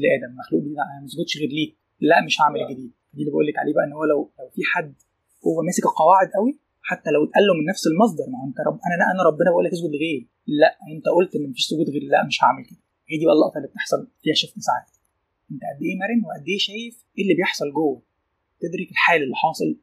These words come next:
Speaker 1: ليك وللي حواليك وللي عايزه اللي انت بتسمع كلامه. خليك بس ماشي مع الموضوع وشوف اللي هيحصل.
Speaker 2: ده مبهر جدًا يا منتصر، حقيقي. هي حتى فكرة انه ايه ده، ما ينفع نبقى كلنا صح وكلنا
Speaker 1: ايوه، ايوه.
Speaker 2: كل الطرق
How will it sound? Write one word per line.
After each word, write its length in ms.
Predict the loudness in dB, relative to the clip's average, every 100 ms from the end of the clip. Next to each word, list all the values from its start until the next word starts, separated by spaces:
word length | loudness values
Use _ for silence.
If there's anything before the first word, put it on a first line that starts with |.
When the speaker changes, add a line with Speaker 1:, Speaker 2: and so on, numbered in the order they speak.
| -4
Speaker 1:
ليك 160 | -2 -2 -6
وللي 240 | -6 -2 0
حواليك 420 | 0 2 0 -2
وللي 220 | 0 4 6
عايزه 260 | 4 0
اللي 120 | 0 -2
انت 120 | -2
بتسمع 300 | -10 -2 -2 -2
كلامه. 280 | -6 -10 -14 _ -4
خليك 180 | 0 2 0
بس 120 | -2 -4
ماشي 180 | -4 -4
مع 80 | -6
الموضوع 300 | -8 -8 -6
وشوف 200 | -6 -10
اللي 120 | -14 -14
هيحصل. 320 | -14 -18 -20 _ -6
Speaker 2:
ده 60 | -2
مبهر 220 | 0 2 0
جدًا 180 | 0 -2 -4
يا 60 | -8
منتصر، 400 | -16 -18 -16 -14 -16 -16 -8
حقيقي. 340 | -8 -8 -14 -20 _ 2
هي 80 | 4
حتى 200 | 4 2 0
فكرة 240 | 0 -2 -4
انه 120 | -4 -6 -6 -2
ايه 80 | 0
ده، 60 | 2
ما 40 | 2 2 2
ينفع 220 | 2 0 -2
نبقى 180 | -4 -14
كلنا 260 | -12 -12 -12
صح 240 | -14 -12 -14 -16
وكلنا 400 | -20 -16 -16 -12 -12 -8 -2
Speaker 1:
ايوه، 220 | 0 0
ايوه. 140 | -2 -6 -2
Speaker 2:
كل 100 | 0 0
الطرق 260 | 0 -2